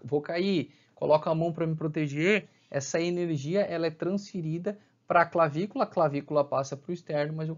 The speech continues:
externo acaba devolvendo, né, porque o, a, o arcabouço costal, né, ou melhor, a, a caixa torácica é mais forte e a, e a fra-, clavícula acaba se fragmentando muitas vezes aqui,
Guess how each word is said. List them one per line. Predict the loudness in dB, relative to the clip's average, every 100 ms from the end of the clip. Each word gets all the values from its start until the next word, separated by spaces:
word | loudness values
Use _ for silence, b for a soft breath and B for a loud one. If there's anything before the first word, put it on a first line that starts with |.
| -10
externo | -12 -8 -8 -8
acaba | -8 -4
devolvendo, | -2 -2 -2 -4 -4 -8 -8
né, | -10
porque | -6 -6
o, | -6 b b -4
a, | 0 2
o | 4 2
arcabouço | 4 2 4 6 6 4
costal, | -6 -6 -6 0 4 4 4
né, | -2 -6 -4
ou | -2 -2
melhor, | -2 0 0
a, | 0 -4 B B B
a | -6
caixa | 0 2 2 0
torácica | 2 2 2 -2 -8 -12 -12 -14 -14
é |
mais | -10 -10 -12
forte | -10 0 2 2 -4 -12 -12
e | -14
a, | -14 -16 _
e | -6 -4
a |
fra-, | -4 -2 -2 -2 -4
clavícula | -2 -2 -4 -6
acaba | -6 -6 -6 -12 b b b
se | -12
fragmentando | -6 -2 0 0 -2 -4 -4 -4 -2
muitas | -4 -6 -6 -6
vezes | -6 -8
aqui, | -10 -10